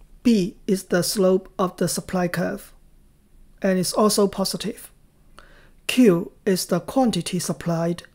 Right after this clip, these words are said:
and is positive too. So, the price elasticity of supply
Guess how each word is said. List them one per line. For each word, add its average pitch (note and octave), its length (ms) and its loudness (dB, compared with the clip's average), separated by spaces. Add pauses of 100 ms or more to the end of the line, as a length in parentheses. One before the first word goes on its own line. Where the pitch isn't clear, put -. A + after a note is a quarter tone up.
(160)
and G3 180 2
is G3 200 -2 (380)
positive G3 540 -2
too. G#3 200 -4 (1160)
So, F3+ 480 2 (400)
the F#3+ 100 0
price F#3 560 2 (100)
elasticity G#3 840 2
of E3+ 160 -2
supply F3+ 580 -4